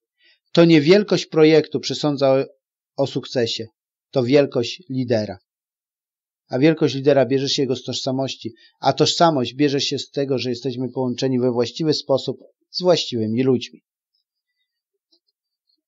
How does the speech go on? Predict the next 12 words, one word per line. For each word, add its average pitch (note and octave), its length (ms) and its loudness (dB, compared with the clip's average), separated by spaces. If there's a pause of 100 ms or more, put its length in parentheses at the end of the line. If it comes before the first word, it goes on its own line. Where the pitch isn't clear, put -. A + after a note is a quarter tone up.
(360)
I A3+ 140 0
na F3 140 6
zakończenie D3+ 640 4
jeszcze C3+ 480 4
taka A#2+ 420 2
mała B2+ 280 4
historyjka. C#3+ 720 0 (1600)
Pewien F#3+ 220 6
człowiek E3 300 4
zabłądził C#3+ 420 2
na C#3+ 100 2
pustyni. A#2 580 0